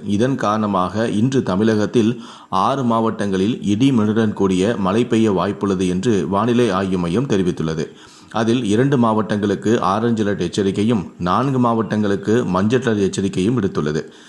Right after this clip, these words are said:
இதை பத்தி விரிவா தெரிஞ்சுக்கணும்னா இந்த வீடியோவை கடைசி வரைக்கும் ஸ்கிப் பண்ணாம முழுமையா பாருங்க. இந்த வீடியோக்குள்ள போறதுக்கு முன்னாடி இந்த வீடியோக்கு ஒரு லைக் பட்டனை பிரஸ் பண்ணிருங்க. நீங்க இது வரைக்கும் என்னோட சேனலை சப்ஸ்கிரைப் பண்ணாம இருந்தீங்கன்னா மறக்காம சப்ஸ்கிரைப் பண்ணிக்கோங்க. கூடவே அந்த பெல் சிம்பலையும் மறக்காம கிளிக் பண்ணிக்கோங்க.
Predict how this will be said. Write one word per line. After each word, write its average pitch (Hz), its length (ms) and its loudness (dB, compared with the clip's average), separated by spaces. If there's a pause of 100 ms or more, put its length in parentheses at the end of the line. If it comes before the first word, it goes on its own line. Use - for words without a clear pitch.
(180)
இதை 127 180 2
பத்தி 135 240 -2
விரிவா 127 320 2
தெரிஞ்சுக்கணும்னா 101 720 -2
இந்த 120 240 4
வீடியோவை 101 380 2
கடைசி 107 360 -4
வரைக்கும் 104 320 -2
ஸ்கிப் - 360 -8
பண்ணாம 95 400 -2
முழுமையா 92 340 0
பாருங்க. 85 480 -4 (280)
இந்த 123 220 2
வீடியோக்குள்ள 123 400 4 (100)
போறதுக்கு 107 400 -2
முன்னாடி 101 300 0
இந்த 117 220 2
வீடியோக்கு 107 260 2
ஒரு 92 140 0
லைக் 95 220 -2
பட்டனை 95 360 -4
பிரஸ் 95 300 -4
பண்ணிருங்க. 92 440 -2
நீங்க 135 280 0
இது 123 260 4
வரைக்கும் 123 340 2
என்னோட 104 40 0
சேனலை 101 480 -2
சப்ஸ்கிரைப் - 440 -4
பண்ணாம 98 280 0
இருந்தீங்கன்னா 87 380 -2 (120)
மறக்காம 92 320 -2 (120)
சப்ஸ்கிரைப் 101 380 -4
பண்ணிக்கோங்க. 101 440 -2 (320)
கூடவே 135 300 2
அந்த 107 160 2
பெல் 92 240 -2
சிம்பலையும் 101 320 0
மறக்காம 92 340 -2
கிளிக் 80 260 -6
பண்ணிக்கோங்க. 78 420 -6